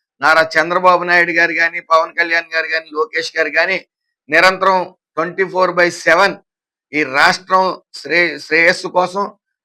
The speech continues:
రాష్ట్ర ఆర్థిక అభివృద్ధి పెంచడం కోసం. ముఖ్యంగా మీరు చూశారు గత ప్రభుత్వం సుమారు ఈ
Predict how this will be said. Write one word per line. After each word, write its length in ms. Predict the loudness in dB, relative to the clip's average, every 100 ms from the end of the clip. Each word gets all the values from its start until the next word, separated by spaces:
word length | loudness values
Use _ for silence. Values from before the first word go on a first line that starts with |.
| 0
రాష్ట్ర 360 | 4 4 2
ఆర్థిక 580 | 2 4 4 2 2 2
అభివృద్ధి 380 | 2 2 -4 -4
పెంచడం 460 | -4 -4 -4 -8 -4
కోసం. 300 | -4 -6 -16
ముఖ్యంగా 360 | -12 -8 -2 -2
మీరు 300 | -2 -8 -12
చూశారు 260 | -4 -4 -4
గత 280 | -2 -2
ప్రభుత్వం 640 | 0 0 0 0 0 2 2 -2 _ _ _ _ _
సుమారు 600 | -2 4 6 6 4 -2 _ _ _ 0
ఈ 720 | 4 4 4 2 -2 -6